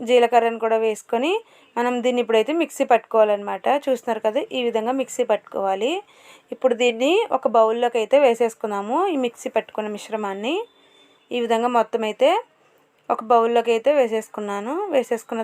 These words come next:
తర్వాత మనం ముందుగా తురుము పెట్టుకున్న ముల్లంగిని కూడా వేసేసుకోవాలి. ఈ విధంగా మొత్తం తురిమిన ముల్లంగిని కూడా వేసేసుకొని,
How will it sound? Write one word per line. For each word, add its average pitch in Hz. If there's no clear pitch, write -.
తర్వాత 202
మనం 247
ముందుగా 240
తురుము 247
పెట్టుకున్న 233
ముల్లంగిని 233
కూడా 254
వేసేసుకోవాలి. 226
ఈ 233
విధంగా 214
మొత్తం 226
తురిమిన 214
ముల్లంగిని 208
కూడా 208
వేసేసుకొని, 214